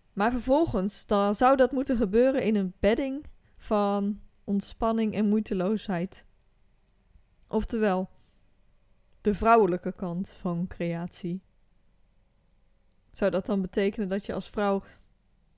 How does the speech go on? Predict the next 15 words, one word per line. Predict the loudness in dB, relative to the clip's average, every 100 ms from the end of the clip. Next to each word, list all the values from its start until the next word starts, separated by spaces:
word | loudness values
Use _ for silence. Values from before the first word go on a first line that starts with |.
| _ -6
er | -4
slechts | 0 -2 0
bent | 0 0 -2
om | -4 -6 -10 -10
bedding | -4 -2 -2 -4
te | -6
bieden | -4 -4 -4 -6 -12
aan | -8 -6 -4 -6 -8
de | -6 -4 -4 -4
werkelijk | -6 -6 -6 -6 -12 _
ambachtelijke, | -6 -6 -8 -8 -6 -6 -6 -6 -6
creërende | -6 -6 -4 -4 -4 -4 -6
man? | -6 -8 -12 _ _ _ _ _ _ _ _ _ _ _ _ _ -20 _ _ _ _ _ _
Ik | -4
bedoel, | 0 0 -2